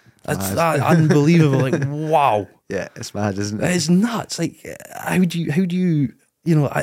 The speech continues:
Speaker 1: I, you know, Queen's Park were always in our development league, but they had two teams.
Speaker 2: Yeah.
Speaker 1: And I never thought I'd see that amount of players in Elgin that, you know, each kind of youth l-,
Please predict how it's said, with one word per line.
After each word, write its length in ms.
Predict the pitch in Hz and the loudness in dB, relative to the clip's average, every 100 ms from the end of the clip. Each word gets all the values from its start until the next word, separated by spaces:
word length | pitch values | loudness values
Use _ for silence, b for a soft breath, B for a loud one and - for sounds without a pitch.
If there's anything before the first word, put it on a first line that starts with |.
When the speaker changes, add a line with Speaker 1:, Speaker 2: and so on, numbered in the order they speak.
| - | -6
Speaker 1:
I, 100 | - b b b b b - | -10 b b b b b -2
you 80 | |
know, 160 | 135 - _ _ _ _ _ - | -2 -2 _ _ _ _ _ -16
Queen's 320 | - 147 156 | 2 4 4
Park 380 | - 120 123 - | 2 0 0 0
were 100 | 117 | -2
always 240 | 110 107 107 | -2 0 0
in 80 | 104 | 0
our 180 | 104 101 | 0 -2
development 480 | 101 101 95 98 101 | -2 -2 -2 -4 -8
league, 300 | 92 - - - | -10 -12 -12 -6
but 140 | - | -2
they 100 | 117 | -2
had 220 | 110 113 | 0 -2
two 160 | - 113 | -2 -6
teams. 440 | - 104 95 - - _ _ _ - | -4 -6 -6 -10 -18 _ _ _ -20
Speaker 2:
Yeah. 140 | - - | -10 -2
Speaker 1:
And 140 | 120 | 0
I 60 | 117 | 2
never 260 | 120 120 | 2 2
thought 280 | 107 120 110 | -2 -2 -2
I'd 140 | 110 - | -4 -8
see 280 | - 113 | -6 -6
that 260 | 98 117 101 | -4 -2 -2
amount 240 | 110 107 | -4 -6
of 80 | - | -8
players 300 | - 107 101 | -8 -6 -6
in 60 | 104 | -6
Elgin 260 | 104 101 98 | -6 -6 -10
that, 120 | - _ 131 | -10 _ -4
you 140 | 113 | -2
know, 100 | 107 - | -2 -6
each 340 | - - - _ _ _ _ _ _ _ | -8 -8 -12 _ _ _ _ _ _ _
kind 160 | - 120 | -4 -2
of 60 | 104 | -2
youth 360 | 113 117 - - _ _ _ | -2 -4 -6 -20 _ _ _
l-, 80 | - | -16